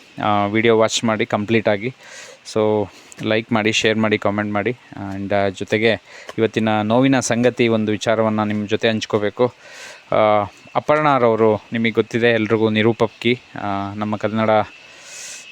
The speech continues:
ಆ, ಭಾಷೆಗೆ, ನಮ್ಮ ಕನ್ನಡ, ಕರ್ನಾಟಕ ಜನತೆಗೆ ಒಳ್ಳೆಯ ವ್ಯಕ್ತಿತ್ವ, ಹಾಗೆ, ಆ, ಒಳ್ಳೆಯ ಮನಸ್ಸಿನ ಒಂದು ಒಬ್ಬರು ಮಹಿಳೆ ಅಂತೇಳಿ ಹೇಳ್ಬೋದು. ಹಾಗೆಯೇ ಒಳ್ಳೆಯ ನಿರೂಪಕಿ ಕೂಡ ಹೌದು. And, ಆ,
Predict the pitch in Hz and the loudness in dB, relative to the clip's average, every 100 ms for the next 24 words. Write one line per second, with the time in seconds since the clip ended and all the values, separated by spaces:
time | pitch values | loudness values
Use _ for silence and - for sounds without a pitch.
0 | 110 107 107 127 - 147 110 - - - | -4 -2 2 2 2 2 0 -4 -14 -20
1 | - - 110 107 107 104 113 117 120 113 | -20 -12 -6 -2 -2 -2 0 2 2 0
2 | - 117 127 123 117 123 113 - 113 113 | -2 0 0 0 2 0 0 -6 -2 0
3 | 127 131 120 117 127 - - 107 107 123 | 2 0 2 2 2 -6 -10 -4 0 2
4 | 127 127 117 110 - 120 127 135 - - | 4 4 4 0 -2 -2 0 0 -2 -20
5 | - - - 110 110 113 107 - - - | -20 -20 -8 -4 0 0 0 -2 -16 -20
6 | - 117 113 110 107 113 120 113 113 117 | -10 -4 0 2 2 2 2 2 0 -2
7 | - 117 117 110 110 107 104 104 104 104 | -2 -2 0 0 -2 -4 -4 -4 -4 -2
8 | 110 101 - 110 117 117 113 104 113 110 | -2 -2 -4 0 2 4 2 2 2 2
9 | 110 113 107 110 117 139 - - - 110 | 2 0 2 2 2 0 -6 -20 -6 -2
10 | 107 117 110 120 120 117 127 131 113 127 | 0 2 4 4 4 4 4 2 2 0
11 | 120 - 110 113 117 107 98 135 - - | -2 -2 2 2 2 0 0 -2 -4 -18
12 | - - - 110 107 107 104 107 | -18 -20 -8 -2 0 0 2 4